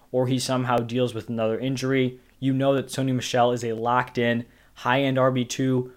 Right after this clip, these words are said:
probably borderline R B one, if they're gonna give him that massive workload on a top-tier offense. So honestly, of all the players I'm talking about, he should be at the very top for the targets. Then we've got Tevin Coleman,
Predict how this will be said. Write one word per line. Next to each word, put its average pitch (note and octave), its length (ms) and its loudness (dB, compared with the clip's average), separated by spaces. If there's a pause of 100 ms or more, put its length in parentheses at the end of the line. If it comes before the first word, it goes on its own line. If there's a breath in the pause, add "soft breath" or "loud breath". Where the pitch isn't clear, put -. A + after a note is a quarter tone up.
(140)
probably F3 380 2
borderline B2+ 680 0
R B2 220 0
B A#2+ 120 -2
one, B2 520 2 (240)
if A#2+ 100 -10
they're C#3 140 4
gonna B2+ 160 0
give B2 200 -2
him B2 120 0
that A2+ 160 2
massive A2+ 400 2
workload A2+ 600 -2
on A2+ 120 -8
a G#2+ 80 -6
top-tier A2 800 -6
offense. B2+ 640 0 (240 soft breath)
So - 180 -4
honestly, C#3 320 2
of B2+ 100 -2
all C#3+ 180 6
the D#3 80 2
players C#3 280 2
I'm A#2+ 120 -2
talking A#2+ 340 0
about, A#2+ 380 4 (260)
he D3+ 160 -2
should C#3 200 -2
be B2+ 120 0
at A#2+ 80 -2
the B2 60 -4
very A#2+ 400 -2
top A2+ 440 2 (260 soft breath)
for B2+ 260 -2
the A2 100 -4
targets. D3+ 680 2 (320 soft breath)
Then E3+ 100 2
we've F#3+ 100 0
got A#3 200 4
Tevin C#3+ 300 0
Coleman, C3+ 540 -2